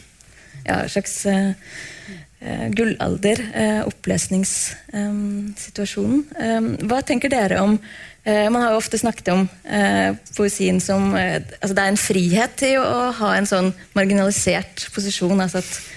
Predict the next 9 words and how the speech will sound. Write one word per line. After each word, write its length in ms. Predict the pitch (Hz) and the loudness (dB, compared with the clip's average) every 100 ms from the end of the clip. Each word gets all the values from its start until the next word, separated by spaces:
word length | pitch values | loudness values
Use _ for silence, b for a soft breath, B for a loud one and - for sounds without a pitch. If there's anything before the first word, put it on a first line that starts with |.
| B | B
man 120 | - 208 | 0 0
ikke 260 | 208 196 | 2 0
er, 280 | 190 175 180 | 2 2 0
i 240 | 180 - - | -2 -6 -2
hvert 140 | 180 | -2
fall, 280 | - 185 190 B B B B B - - | 0 0 0 B B B B B -20 -6
eh, 720 | 196 196 190 185 190 190 208 | 0 2 2 2 2 0 -2
den, 380 | 202 202 190 190 | -2 0 2 2
eh, 480 | 190 185 190 202 | 2 0 -2 -4